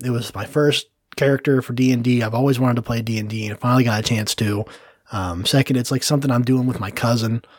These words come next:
Um, and that's also makes it really important to me. Um, but like I said, I've been playing with this character and, like, you know, trying to do cool shit. And, um, I've, I've, like,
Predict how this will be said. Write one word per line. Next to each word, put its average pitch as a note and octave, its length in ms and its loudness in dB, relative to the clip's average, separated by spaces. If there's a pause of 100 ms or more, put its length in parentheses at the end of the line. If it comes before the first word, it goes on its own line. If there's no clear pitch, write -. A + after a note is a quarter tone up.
(540)
Um, F#2 560 -4
and G#2+ 180 -2
that's - 380 -2 (180)
also A2+ 280 0
makes A2 240 -2
it F#2 40 -2
really G#2 220 -2
important G#2+ 440 -2
to A2 100 -2
me. G2 260 -2 (640)
Um, G2+ 480 -2 (260)
but C3 400 0 (480)
like B2+ 100 0
I B2+ 60 2
said, C3+ 160 2
I've B2 60 4
been A#2 120 0
playing C#3 260 4
with C3+ 140 2
this A#2 140 -6
character B2+ 500 0
and, A2+ 200 -2
like, G#2+ 260 -6 (380)
you D#3 100 4
know, C3 100 4
trying D3 240 2
to C3+ 80 4
do C3 120 4
cool C#3 300 2
shit. C3+ 460 2
And, B2+ 240 0 (460)
um, G2+ 600 -6 (680)
I've, C3+ 180 2
I've, C3+ 200 0
like, C3 260 0